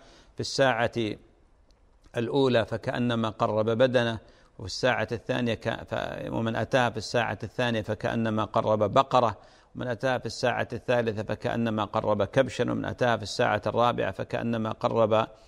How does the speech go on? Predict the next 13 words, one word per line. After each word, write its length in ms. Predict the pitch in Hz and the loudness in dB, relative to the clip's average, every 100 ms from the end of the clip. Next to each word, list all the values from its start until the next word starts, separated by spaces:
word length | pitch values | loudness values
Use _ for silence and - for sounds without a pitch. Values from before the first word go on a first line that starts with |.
| - _ - | -20 _ -4
آه، 180 | 110 107 | 0 0
دجاجة، 640 | 110 104 127 127 120 117 123 | 0 2 4 4 2 0 0
ومن 240 | 110 101 | -2 -2
أتاها 360 | 110 107 123 113 | -4 -2 0 0
في 80 | |
الساعة 480 | 110 - 127 107 107 - - - - - | -2 0 2 2 0 -8 -20 -20 -20 -4
ال-، 300 | 123 123 117 | -2 0 2
ال-، 1000 | 113 107 110 113 110 107 52 50 50 50 | 2 0 -2 -2 -2 -2 -2 -4 -4 -6
الخامسة 580 | 55 - 135 123 120 113 | -6 0 2 2 0 -4
فكأنما 600 | 110 107 120 120 120 113 | -4 -4 -2 -2 0 -2
قرب 380 | 101 117 113 107 | 0 0 2 2
بيضة". 640 | 107 139 127 117 110 117 123 | 4 4 6 4 2 0 2
فإذا 480 | 139 143 143 135 | 0 2 4 2